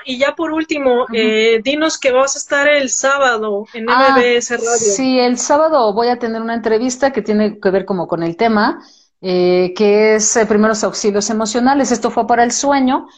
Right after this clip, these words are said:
Speaker 2: eh, los otros es como para, para, igual, tiene que ver con herramientas para la ansiedad, para la ira y para el miedo.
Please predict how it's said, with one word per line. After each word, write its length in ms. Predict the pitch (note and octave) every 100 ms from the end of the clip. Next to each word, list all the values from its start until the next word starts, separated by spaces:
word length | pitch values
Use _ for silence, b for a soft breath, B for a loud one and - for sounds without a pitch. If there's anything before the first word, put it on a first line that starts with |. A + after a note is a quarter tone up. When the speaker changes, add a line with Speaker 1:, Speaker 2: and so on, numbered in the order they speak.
| B _
Speaker 2:
eh, 320 | G3 F#3+ F#3+
los 180 | G#3+ G#3
otros 260 | A3 A#3+ A#3+
es 120 | A3+
como 260 | A#3 G#3 G3+
para, 400 | F#3 F3+ - -
para, 420 | F#3 F3+ F3 E3+
igual, 300 | G#3+ G#3 F#3+
tiene 200 | B3+ B3
que 120 | B3 A3
ver 180 | G#3+
con 180 | A3+ A3
herramientas 640 | F#3+ F#3+ G3 G#3+ G#3+ A3 -
para 220 | F#3 F3
la 120 | F3
ansiedad, 560 | F3 - F#3+ F#3+ G3+ -
para 240 | G3 F3+
la 180 | F3 F3+
ira 400 | F#3+ A#3+ C4 D4+
y 100 | F3+
para 180 | E3+ E3+
el 100 | E3+
miedo. 400 | F3+ F#3+ G3 -